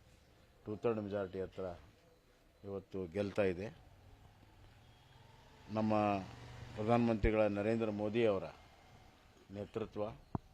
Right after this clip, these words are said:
ಮತ್ತು ಮಹಾರಾಷ್ಟ್ರದಲ್ಲಿ ಮೂರು ಪಕ್ಷಗಳಲ್ಲಿರುವಂಥ ಒಕ್ಕಟ್ಟು, ಪ್ರತಿಯೊಬ್ಬರು ತಮ್ಮ ತಮ್ಮ ಓಟುಗಳನ್ನು ಟ್ರಾನ್ಸ್‌ಫರ್ ಮಾಡೋ ಮುಖಾಂತರ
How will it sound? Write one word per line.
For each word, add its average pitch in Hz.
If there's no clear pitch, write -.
ಮತ್ತು 123
ಮಹಾರಾಷ್ಟ್ರದಲ್ಲಿ 117
ಮೂರು 120
ಪಕ್ಷಗಳಲ್ಲಿರುವಂಥ 107
ಒಕ್ಕಟ್ಟು, 90
ಪ್ರತಿಯೊಬ್ಬರು 113
ತಮ್ಮ 104
ತಮ್ಮ 101
ಓಟುಗಳನ್ನು 101
ಟ್ರಾನ್ಸ್‌ಫರ್ 104
ಮಾಡೋ 98
ಮುಖಾಂತರ 92